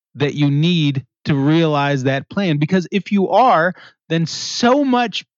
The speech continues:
falls apart in other people's plans of, like, what it means to do anything, to succeed, to make money, to get away with things, to, like,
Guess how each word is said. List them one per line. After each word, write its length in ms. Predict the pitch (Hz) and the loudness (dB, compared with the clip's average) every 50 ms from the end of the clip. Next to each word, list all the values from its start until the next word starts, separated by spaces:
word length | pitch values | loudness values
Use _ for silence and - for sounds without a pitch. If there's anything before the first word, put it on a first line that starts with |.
| _ _ _ _ _ | _ _ _ _ _
falls 380 | - 220 208 226 233 233 196 190 | 0 2 2 2 2 0 0 0
apart 580 | 190 160 - 233 262 269 165 139 156 - - _ _ _ _ _ _ _ _ _ _ _ _ _ | -2 0 0 0 2 2 0 -2 -4 -6 -10 _ _ _ _ _ _ _ _ _ _ _ _ _
in 500 | - 190 185 185 180 175 175 175 180 - - _ _ _ _ - | -2 0 0 2 0 0 -2 -2 -4 -8 -10 _ _ _ _ -4
other 240 | 175 196 208 220 214 | -2 0 2 0 0
people's 500 | 175 - 226 233 214 - 214 208 202 175 | 0 0 0 0 0 2 0 0 0 0
plans 840 | - - 131 143 208 226 247 233 214 190 180 185 190 180 - - - _ - | -4 -6 -4 -2 0 0 0 0 0 0 0 -2 -2 -4 -6 -12 -14 _ -4
of, 500 | 165 165 170 165 160 160 160 - _ _ _ _ - | -2 0 0 0 0 -2 -6 -10 _ _ _ _ -8
like, 300 | 151 170 170 175 165 - _ _ | -6 -4 -4 -4 -6 -8 _ _
what 460 | - 120 156 156 151 151 185 214 220 | -14 -12 -10 -6 -2 0 0 0 0
it 160 | 220 208 - | -2 -4 -2
means 540 | 170 180 208 226 226 208 202 202 202 190 - - | -2 0 0 0 0 0 0 -2 -2 -4 -6 -4
to 400 | - 254 226 196 190 185 180 - _ _ _ _ _ _ _ _ _ _ _ _ _ _ _ _ _ - | -2 -2 0 0 -2 -4 -6 -8 _ _ _ _ _ _ _ _ _ _ _ _ _ _ _ _ _ -6
do 280 | 123 214 240 320 359 294 | -2 0 2 4 4 4
anything, 580 | 190 160 131 117 - 117 101 87 87 87 - _ _ _ _ _ _ _ _ _ _ _ _ - | 2 0 -2 -4 -6 -8 -8 -8 -10 -12 -16 _ _ _ _ _ _ _ _ _ _ _ _ -4
to 140 | 156 185 | -2 -2
succeed, 760 | 170 - - 180 - - - - - 277 233 247 233 226 - - | -2 -2 -4 -6 -6 -8 -6 -2 -2 0 0 0 -2 -2 -2 -2
to 100 | 202 175 | -2 -2
make 200 | 196 208 214 190 | -2 -4 -4 -2
money, 400 | 196 185 196 220 240 254 240 220 | -2 0 0 0 0 0 0 -2
to 80 | 202 | -2
get 160 | 190 202 214 | -2 -2 0
away 300 | 214 202 202 214 247 277 | 0 0 0 0 0 2
with 160 | 320 330 320 - | 0 0 -2 -2
things, 360 | - 208 208 196 196 190 - - | -2 -2 -2 -2 -4 -6 -4 -2
to, 400 | 269 202 196 190 151 - - - _ _ _ _ _ _ _ _ _ _ _ _ _ - - - - - - _ - | -2 -2 0 -2 -6 -10 -14 -18 _ _ _ _ _ _ _ _ _ _ _ _ _ -20 -20 -20 -20 -20 -20 _ -6
like, 220 | 156 175 180 160 | -4 -4 -4 -6